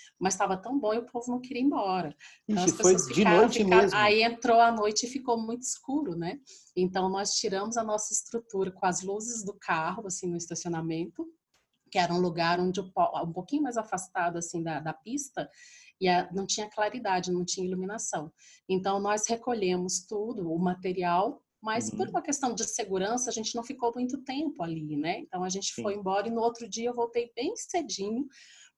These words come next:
Speaker 1: pra ver, pra retirar o lixo que porventura tinha ficado ali. E aí eu le-, eu levei meu sobrinho comigo, ele falou assim, aí eu tava retirando e fui, e quando eu vi, eu já tava, assim, a vários metros, né?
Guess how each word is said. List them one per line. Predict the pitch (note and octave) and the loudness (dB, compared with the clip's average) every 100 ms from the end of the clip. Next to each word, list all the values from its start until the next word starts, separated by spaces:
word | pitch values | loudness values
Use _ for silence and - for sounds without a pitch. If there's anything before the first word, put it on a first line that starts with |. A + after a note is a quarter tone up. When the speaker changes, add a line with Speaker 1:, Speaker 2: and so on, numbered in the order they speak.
| _ | _
Speaker 1:
pra | A#3 A#3 | 6 6
ver, | A3+ G3+ A3+ A#3+ C4+ D4 G3+ | 4 0 4 4 4 2 2
pra | A#3 | 0
retirar | A#3+ C#4 C4+ C#4 C#4 | 2 2 0 0 0
o | |
lixo | C#4+ A3 B3+ - - | 0 -2 -2 -2 -4
que | - | -10
porventura | - F#3+ G3 G3 F#3+ G3 | -10 -6 -6 -6 -8 -6
tinha | - G3+ | -6 -8
ficado | - - - F#3+ G#3+ F3 | -14 -4 -2 0 -2 -4
ali. | F3 E3 F#3 A3 - - - - - | -4 -4 -6 -8 -18 -20 -20 -20 -4
E | F#3+ | 2
aí | F#3+ G3 | 4 6
eu | G#3 | 4
le-, | A3 - | 2 -2
eu | G3 G3 | 0 2
levei | F#3+ G3 F#3+ | 4 2 2
meu | F#3+ F#3 | 0 -2
sobrinho | - F3 F#3 F#3 | -4 -2 0 0
comigo, | F3+ F3+ F#3+ F#3+ | 0 -2 0 -2
ele | A3 | -4
falou | - A3 | -4 -6
assim, | G#3 - | -6 -4
aí | F#3 G3 | -2 -2
eu | G3 | -2
tava | G#3 G#3+ _ _ | -6 -6 _ _
retirando | F3 F#3 F#3+ G#3 | -10 -6 -4 0
e | C#4 | -2
fui, | - D4+ D4 | -2 -2 -2
e | A4 - | -2 -6
quando | C4+ D4+ | -2 0
eu | C4 | 0
vi, | B3+ A#3 | -2 -4
eu | B3+ | -2
já | B3+ | -4
tava, | A3+ A3 G#3+ | -4 -4 -2
assim, | A3+ - A#3 | -2 -4 -4
a | G#3+ | -4
vários | G3 G3 A3+ C#4+ | -2 -2 0 2
metros, | B3+ G#3 G#3+ - F3+ F#3 | 4 4 0 -4 -6 -2
né? | F#3 G3 | -2 -2